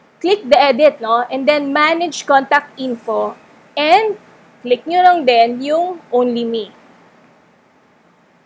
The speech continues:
There are other ways for hackers to penetrate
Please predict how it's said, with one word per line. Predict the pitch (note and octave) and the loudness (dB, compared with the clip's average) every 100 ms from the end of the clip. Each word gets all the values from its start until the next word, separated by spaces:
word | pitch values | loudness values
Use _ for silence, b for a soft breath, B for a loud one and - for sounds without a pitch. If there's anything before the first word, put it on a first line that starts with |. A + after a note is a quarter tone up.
| _ _ _ _ _ _ _ _ _ _ _ _ _ _ _ _ _ _ - | _ _ _ _ _ _ _ _ _ _ _ _ _ _ _ _ _ _ 0
There | G#4 | 6
are | F4+ G4+ - | 8 8 6
other | E4 D#4 F4 D4+ | 2 2 0 0
ways | C4 C#4+ - | -4 -6 -6
for | E4+ F4+ | -2 0
hackers | E4 C4 B3+ C4+ B3+ C4 - - | 4 2 2 0 2 2 -2 -8
to | D4+ D#4 F4 - _ _ _ | -4 -4 -6 -10 _ _ _
penetrate | - D4+ D4 D4 C4 B3+ A#3+ A#3+ | -2 0 -2 -2 2 4 4 2